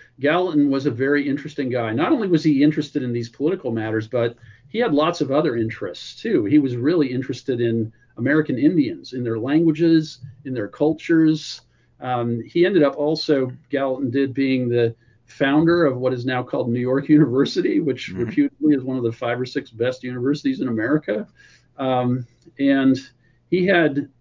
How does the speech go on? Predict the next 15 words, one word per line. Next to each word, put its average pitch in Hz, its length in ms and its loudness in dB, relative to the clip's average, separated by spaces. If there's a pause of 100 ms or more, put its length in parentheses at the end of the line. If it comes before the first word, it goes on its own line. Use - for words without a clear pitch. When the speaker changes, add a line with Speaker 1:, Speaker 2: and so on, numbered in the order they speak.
(140)
Speaker 1:
he 180 200 -4
had 151 240 2
more 151 280 2
than 139 220 4
one 147 200 2
interesting 127 580 -2
career, 110 720 -4 (240)
Gallatin 95 380 -8
did. 90 240 -10 (800)
Speaker 2:
Yeah, 98 240 -2 (120)
absolutely. 85 420 -12
He's 73 120 -18
a - 60 -20
fascinating 90 420 -10
guy. 78 180 -16